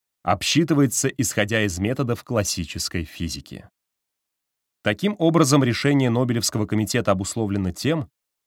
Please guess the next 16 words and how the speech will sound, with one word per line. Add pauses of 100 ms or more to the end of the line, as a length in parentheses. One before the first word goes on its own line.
(120)
что
для
современного
химика
компьютер
является
таким
же
обязательным
и
важным
инструментом, (460)
как
пробирки
и
колбы.